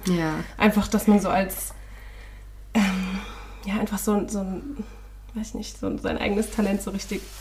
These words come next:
Speaker 2: geil hervorbringen kann mit einer
Speaker 1: Ja.
Speaker 2: geilen Gitarre, einem geilen Klavier dazu und einfach schön singen können. Das finde ich, ich gucke auch ja voll gerne The Voice.
Speaker 1: Ja.
Speaker 2: Äh, die Sendung, egal ob Kids oder den Erwachsenen. Und,
Speaker 1: <laughs>
Speaker 2: oh, ich wär so gerne dabei, wirklich.
Speaker 1: Ja.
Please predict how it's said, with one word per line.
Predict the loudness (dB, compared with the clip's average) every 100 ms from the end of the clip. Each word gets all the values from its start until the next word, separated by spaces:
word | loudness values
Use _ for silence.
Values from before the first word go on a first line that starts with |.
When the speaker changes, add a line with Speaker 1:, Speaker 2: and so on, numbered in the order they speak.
| -4
Speaker 2:
geil | 2 4 4 0 -4 -12 -14 -8
hervorbringen | -8 -2 -2 0 -4
kann | -4 -4
mit | -4 4
einer | 4
Speaker 1:
Ja. | 6
Speaker 2:
geilen | 6 4
Gitarre, | 4 2 0 2
einem | 2
geilen | 2 2
Klavier | 0 0
dazu | -2 -2 -2
und |
einfach | -2 -4 -4
schön | -4 -2 -2
singen | -4 -4
können. | -6 -6 -8 -14 -6
Das | 2 4 8
finde | 8
ich, | 6
ich | 0 -4 -6 2
gucke | 4 6
auch | 2 0
ja | -2
voll | 0 0 2
gerne | 2 2 0
The |
Voice. | -2 0 0 -2 -8 0
Speaker 1:
Ja. | 8 8 8 6 6
Speaker 2:
Äh, | 6 6
die | 4
Sendung, | 4 4 4 4 2 0
egal | 2 6 6
ob | 4
Kids | 8 8 8
oder | 4 4
den | 2
Erwachsenen. | 0 0 -2 10 12 12
Und, | 12 8
Speaker 1:
<laughs> | 6
Speaker 2:
oh, | 4 0 -6
ich | 0
wär | 2
so | 4 8 8
gerne | 10 6 6
dabei, | 4 4 2 2 0
wirklich. | 0 8 10 10
Speaker 1:
Ja. | 12 12 12